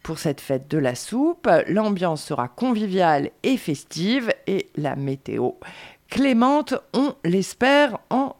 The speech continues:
tout cas. Vous pouvez facilement vous inscrire pour faire déguster votre soupe auprès de Carmen. Alors, c'est avant le dix-neuf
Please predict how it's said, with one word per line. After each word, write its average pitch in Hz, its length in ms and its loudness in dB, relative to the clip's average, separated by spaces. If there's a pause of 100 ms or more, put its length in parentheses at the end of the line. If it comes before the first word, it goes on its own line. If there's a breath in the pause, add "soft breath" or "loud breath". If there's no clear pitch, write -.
tout 180 200 -10
cas. 160 360 4
Vous 160 160 -4
pouvez 151 300 -2
facilement 277 720 0
vous 208 180 -4
inscrire 202 420 -2 (440 loud breath)
pour - 180 -4
faire 190 300 4 (100)
déguster 143 600 -4
votre 226 340 -2
soupe - 480 -8
auprès 185 520 -4 (180)
de 127 120 -10 (180)
Carmen. 151 600 2 (1080 loud breath)
Alors, 135 260 -4
c'est - 160 -12
avant 135 260 -2
le 127 180 -2
dix-neuf 233 920 0